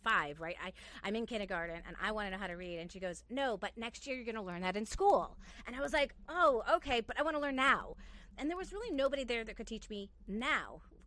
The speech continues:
Gosh, I wish there was, because I really wanted to learn how to read and didn't know I was gonna struggle. So that extra time could have <laughs> been useful. But the next year,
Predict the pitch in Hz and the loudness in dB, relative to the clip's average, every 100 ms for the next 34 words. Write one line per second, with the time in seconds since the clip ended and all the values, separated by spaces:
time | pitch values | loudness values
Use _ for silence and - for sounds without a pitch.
0 | - 262 - 180 170 - 151 156 90 - | -6 -2 0 0 -2 -4 -10 -12 -14 -16
1 | - 175 214 180 160 233 294 233 185 165 | -12 -12 -6 -6 -4 -2 0 0 0 -2
2 | 160 165 151 160 151 185 175 156 160 202 | -4 -6 -8 -10 -10 -8 -8 -8 -6 -6
3 | - 160 151 156 143 - 208 202 120 - | -6 -6 -6 -10 -10 -2 -2 -2 -8 -16
4 | - - - 185 196 214 - 180 - 180 | -20 -20 -14 -6 -4 -4 -4 -4 -2 0
5 | - 202 185 - 170 170 190 - 156 - | 4 12 12 12 10 2 0 0 -2 -6
6 | - - - - 226 214 226 233 240 - | -18 -20 -10 -6 0 0 2 0 -2 -4
7 | 214 196 190 | -4 -2 -4